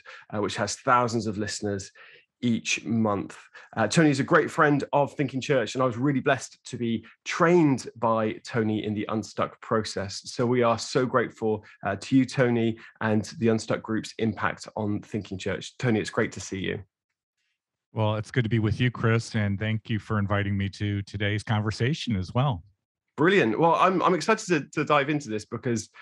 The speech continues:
Speaker 1: uh, you've been doing a whole lot of work around, uh, team health, church health, staff health. I just would love to really dive into that and get some, uh,
Speaker 2: Mm-hmm.
Speaker 1: get your thoughts on it. Uh,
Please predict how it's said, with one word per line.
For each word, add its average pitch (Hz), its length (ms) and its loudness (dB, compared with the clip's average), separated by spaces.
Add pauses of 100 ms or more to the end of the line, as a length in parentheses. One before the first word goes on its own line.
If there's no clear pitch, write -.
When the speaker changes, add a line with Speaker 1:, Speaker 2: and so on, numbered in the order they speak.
(220)
Speaker 1:
uh, 117 460 4 (200)
you've 139 220 0
been 147 120 4
doing 123 300 4
a 113 100 2
whole 131 220 2
lot 113 140 0
of 104 100 -2
work 113 340 0
around, 113 460 0 (380)
uh, 104 420 2 (260)
team 135 280 2
health, 123 420 0
church - 380 0
health, 117 340 0 (140)
staff 123 560 0
health. 113 320 0 (340)
I 113 120 -2
just 117 220 -2
would 131 140 2
love 131 160 2
to 123 120 -2
really 110 400 0 (280)
dive 117 320 4
into 113 260 2
that 107 300 2
and 107 160 -4
get - 220 -2
some, 107 320 0
uh, 101 220 0
Speaker 2:
Mm-hmm. 95 300 -8
Speaker 1:
get 123 140 2
your 95 140 0
thoughts - 380 -2
on 95 100 -2
it. - 240 -6 (160)
Uh, 107 240 0